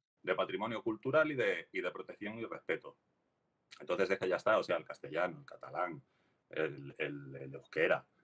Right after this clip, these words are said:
el aranés, son oficiales en sus respectivas, igual de oficiales que el castellano, no es un, un poquito menos, no es, bueno, vale, es oficial, pero el castellano es vehicular, es que no, no funciona así. Eh, la gente que vive en esas comunidades tiene el derecho y el deber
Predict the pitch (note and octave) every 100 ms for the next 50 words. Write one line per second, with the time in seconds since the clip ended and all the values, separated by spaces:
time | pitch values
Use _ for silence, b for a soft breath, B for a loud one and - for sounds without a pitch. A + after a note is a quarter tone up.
0 | _ - C#2+ C2+ C#2+ D2 E2+ - - -
1 | D#2+ E2+ F#2 - E2 F#2 G2+ A2+ A2 F#2+
2 | E2+ D#2+ - F2+ D#2 - _ _ _ _
3 | _ - D#3+ F#2 A2+ G#2+ - E2+ F#2 G#2+
4 | C#3 - D#2+ - - D2+ F2+ F2+ D2 F#2+
5 | G2 - b b b F2+ F#2 F#2+ F#2 F#2+
6 | - F#2+ A#2 F#2+ D2 - F2+ F#2 G2+ G2+
7 | G#2+ G#2 G2 - G2+ F#2 B2+ B2+ A#2+ F#2+
8 | F2+ - E2+ F#2+ F#2+ F#2+ - G2 A#2 -
9 | _ _ _ E2+ D#2 F#2+ G2+ G2 D#2+ D2
10 | - F2 F#2 - G2+ - F2+ - A#2+ A#2+
11 | _ b b _ _ - - - _ _
12 | _ - - F2 E2 D#2+ D#2+ D2+ - F#2
13 | F#2+ G2 G#2 F2+ F2+ - F2 F2+ A2+ G#2+
14 | - G2+ G2+ D#2+ D2 E2+ D#2+ F2 F2+ F2
15 | F2+ G#2 A#2